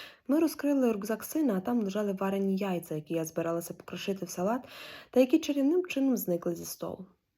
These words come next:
Ми з Назаром поглянули на Андрія, а син сказав: "Я не клав їх туди, для чого мені це робити?" "А хто ж їх тоді поклав?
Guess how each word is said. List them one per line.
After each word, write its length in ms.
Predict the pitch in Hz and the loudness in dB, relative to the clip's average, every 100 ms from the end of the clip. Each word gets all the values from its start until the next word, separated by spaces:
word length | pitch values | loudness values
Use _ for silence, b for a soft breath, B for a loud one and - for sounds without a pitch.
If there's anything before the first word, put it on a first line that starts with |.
| _ - | _ -2
Ми 120 | 285 | 0
з 60 | 285 | 2
Назаром 360 | 214 214 269 | 0 2 0
поглянули 460 | 240 185 220 214 196 | 0 -2 0 0 0
на 100 | 185 | 0
Андрія, 520 | 180 180 262 247 175 | 0 -2 0 0 -2
а 40 | 165 | -6
син 280 | - 196 | -6 -4
сказав: 520 | 190 - 180 165 160 - _ _ | -4 -8 -8 -8 -12 -20 _ _
"Я 160 | 208 233 | -2 0
не 100 | 269 | -2
клав 280 | 269 202 170 | -2 -4 -4
їх 140 | 160 | -6
туди, 280 | 185 170 170 | -6 -4 -4
для 160 | 226 | -6
чого 240 | 240 240 180 | -4 -4 -2
мені 220 | 175 170 | -4 -6
це 140 | - | -6
робити?" 380 | 214 180 160 160 _ B B B | -6 -4 -6 -8 _ B B B
"А 100 | 196 | -8
хто 220 | - 190 | -2 0
ж 80 | 185 | 2
їх 120 | 190 | 0
тоді 240 | 190 185 196 | -2 -4 -2
поклав? 480 | 226 - 330 208 | -4 -4 -2 -2